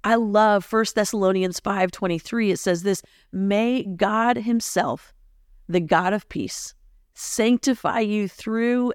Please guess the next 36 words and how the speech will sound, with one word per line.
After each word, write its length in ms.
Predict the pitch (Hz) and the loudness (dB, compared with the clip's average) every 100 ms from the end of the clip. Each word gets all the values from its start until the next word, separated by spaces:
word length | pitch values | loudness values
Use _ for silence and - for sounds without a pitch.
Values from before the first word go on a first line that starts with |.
| - | 0
and 180 | 226 | 0
through. 480 | 214 - 247 240 165 - _ _ _ _ _ | -2 -2 0 0 -2 -6 _ _ _ _ _
May 160 | - 262 | -2 2
your 160 | 277 262 | 2 2
whole 200 | 294 311 | 0 -2
spirit, 600 | - - 254 277 254 - | -4 -4 0 2 2 0
soul, 640 | - - 247 240 240 226 | -10 -2 0 2 2 0
and 240 | - 214 | 0 -2
body 380 | 180 156 226 226 | 0 0 0 0
be 160 | 202 214 | -4 -2
kept 300 | 240 214 - | -2 -2 -2
blameless 680 | 214 233 262 220 156 - - _ _ _ - _ - | 0 2 2 2 -2 -6 -14 _ _ _ -20 _ -2
at 100 | 214 | 0
the 120 | 202 | 0
coming 520 | - 226 233 202 165 | -4 0 2 2 0
of 140 | - 165 | -2 -2
our 140 | 175 | -2
Lord 400 | 170 185 165 151 - | 0 2 2 0 -2
Jesus 340 | 185 156 151 | -2 -2 -4
Christ." 480 | - - - - - - - - - - _ - - - - - - - - - - - - | -8 -12 -12 -14 -14 -18 -20 -20 -20 -20 _ -20 -20 -20 -20 -20 -20 -20 -20 -20 -20 -10 -4
It's 180 | 202 | -2
God 540 | 196 180 180 170 160 170 | 0 4 4 2 0 -4
who 140 | 180 190 | -4 -2
is 100 | 170 | 0
going 200 | 175 165 | -2 -2
to 100 | 156 | -4
do 220 | 156 156 | -4 -2
this 180 | 156 - | -4 -4
work 220 | 160 156 | -6 -4
within 240 | 151 147 | -4 -4
you. 200 | 147 156 - _ _ _ _ _ _ _ - | -4 -8 -14 _ _ _ _ _ _ _ 0
All 240 | 202 220 | 4 4
we 160 | 233 226 | 4 2
have 220 | 220 - | 0 -2
to 100 | 208 | -4
do 380 | 175 170 151 | 0 0 0